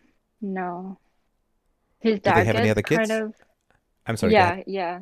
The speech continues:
Speaker 1: he has a brother. His dad can kind of be, like, short-tempered and a bit rude sometimes. So that's,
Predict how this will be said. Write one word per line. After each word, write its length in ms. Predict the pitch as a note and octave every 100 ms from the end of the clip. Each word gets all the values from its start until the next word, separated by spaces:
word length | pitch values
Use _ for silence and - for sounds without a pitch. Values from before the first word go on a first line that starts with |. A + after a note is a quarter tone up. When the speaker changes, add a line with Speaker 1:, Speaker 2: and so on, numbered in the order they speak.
| -
Speaker 1:
he 80 | G#3
has 120 | F#3
a 60 |
brother. 300 | F3+ E3+ F3 - - -
His 200 | B3+ A#3+
dad 320 | B3 A#3+ A#3+
can 320 | C#4 C#4 C#4
kind 160 | B3+ B3+
of 120 | B3+
be, 160 | A3+ A3
like, 180 | G3+ F#3
short-tempered 720 | F3+ F3 - D#3+ - - -
and 160 | G3+
a 60 | -
bit 220 | - -
rude 280 | G2+ G2 -
sometimes. 720 | - F#3+ G3+ - - F#3 - _ _ _ -
So 100 | F3+
that's, 360 | F3 G3 -